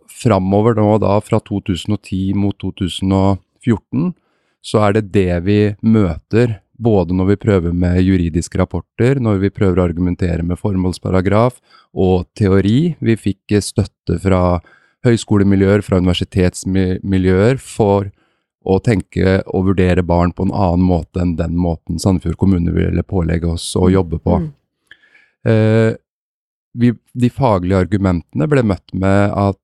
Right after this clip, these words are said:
Speaker 1: eh, nå har vi diskutert det, det er bestemt. Eh, ofte lagt til, det er politisk bestemt. Sånn at man på en måte, det skulle bare avfeie all, eh, faglig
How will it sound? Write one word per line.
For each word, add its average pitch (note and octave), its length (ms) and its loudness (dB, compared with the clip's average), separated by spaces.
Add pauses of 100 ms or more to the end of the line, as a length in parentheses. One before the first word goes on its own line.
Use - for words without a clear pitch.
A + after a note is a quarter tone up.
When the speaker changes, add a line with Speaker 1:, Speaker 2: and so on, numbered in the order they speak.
(160)
Speaker 1:
eh, G2+ 340 2
nå G2 340 2
har F#2+ 140 0
vi F#2+ 60 -2
diskutert F#2 600 -4
det, D3 220 0 (380)
det A2 200 2
er E2 200 -6
bestemt. F2 680 -6 (320)
Eh, F#2+ 180 -2 (120)
ofte - 560 0 (300)
lagt - 300 -2
til, F#2+ 200 2
det G2+ 100 2
er F#2+ 40 0
politisk F2 680 -4
bestemt. E2+ 360 -4 (680)
Sånn G#2+ 200 0
at F#2+ 100 -4
man G#2 180 0
på - 100 -14
en G#2+ 80 0
måte, F#2+ 540 0 (640)
det G2+ 140 0
skulle F#2+ 260 -4
bare F#2 440 0
avfeie F2+ 560 -2
all, E2+ 460 -2
eh, F2 240 0
faglig F2 720 -2